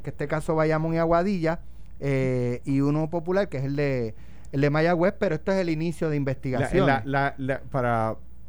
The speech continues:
Speaker 2: para
Speaker 1: Obviamente, obviamente
Speaker 2: son la, son las corporaciones municipales en esos pueblos. En
Speaker 1: O-
Speaker 2: el caso de Aguadilla son las de Carlos Méndez.
Speaker 1: Obvi-, claro, en Bayamón Ramón Luis.
Speaker 2: Ajá.
Speaker 1: Obviamente, al meter lo de Bayamón y Aguadilla,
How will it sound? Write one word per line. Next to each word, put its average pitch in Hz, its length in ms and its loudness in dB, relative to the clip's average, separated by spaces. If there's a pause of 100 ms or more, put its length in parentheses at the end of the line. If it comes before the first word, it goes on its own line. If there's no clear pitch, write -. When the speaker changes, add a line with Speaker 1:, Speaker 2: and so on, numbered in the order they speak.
(1160)
Speaker 2:
para 123 120 4
Speaker 1:
Obviamente, 202 600 4
obviamente 180 380 2
Speaker 2:
son 175 120 4
la, 185 220 4
son 175 200 -2
las 190 120 0
corporaciones 156 680 0
municipales 190 500 0
en 190 40 2
esos 180 160 -2
pueblos. 220 320 0
En 147 100 0
Speaker 1:
O- 143 40 4
Speaker 2:
el 131 80 0
caso 139 180 0
de 175 80 4
Aguadilla 185 340 2
son 190 100 -2
las 185 80 -2
de 160 80 -2
Carlos 127 200 0
Méndez. 113 340 -2
Speaker 1:
Obvi-, 151 140 -2 (100)
claro, 131 340 0
en 123 100 -6
Bayamón 127 380 -2
Ramón 165 300 2
Luis. 117 200 -4 (180)
Speaker 2:
Ajá. 120 140 0
Speaker 1:
Obviamente, 180 760 0 (240)
al 147 200 0
meter 143 640 0
lo 151 300 0
de 143 100 2
Bayamón 143 400 2
y 151 60 2
Aguadilla, 160 580 0